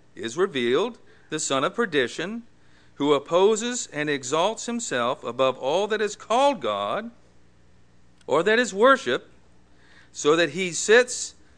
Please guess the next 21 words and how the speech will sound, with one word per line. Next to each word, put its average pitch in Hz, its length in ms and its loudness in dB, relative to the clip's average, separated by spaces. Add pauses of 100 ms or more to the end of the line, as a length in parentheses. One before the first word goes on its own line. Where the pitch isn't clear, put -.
as 202 600 6 (200)
God 185 640 4 (200)
in 214 200 2
the 269 100 2
temple 311 440 4
of 139 120 2
God, 117 400 4 (280)
showing 285 420 4
himself 196 500 2
that 233 140 2
he 294 140 0
is 339 260 2
God." 110 500 0 (2500)
This - 180 -8
is 208 100 -8
the 214 160 -2
ultimate 226 580 4 (380)
progeny 165 720 2 (420)
of 175 140 0
Adam's 202 440 6
sin, 240 420 2